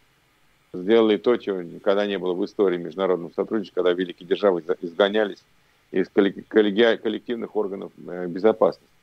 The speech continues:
И я думаю, что сейчас это может произойти с Россией. Не Россия будет там это, э,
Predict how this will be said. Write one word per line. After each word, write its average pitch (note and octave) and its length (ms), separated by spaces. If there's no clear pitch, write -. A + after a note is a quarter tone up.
И F#2+ 80
я A#2+ 160
думаю, F#3 260
что C#3+ 180
сейчас B2+ 380
это A2+ 160
может A2 240
произойти G2+ 440
с - 100
Россией. G2+ 480
Не G#2 160
Россия A#2 420
будет C#3+ 300
там G2 220
это, E2 260
э, F2+ 180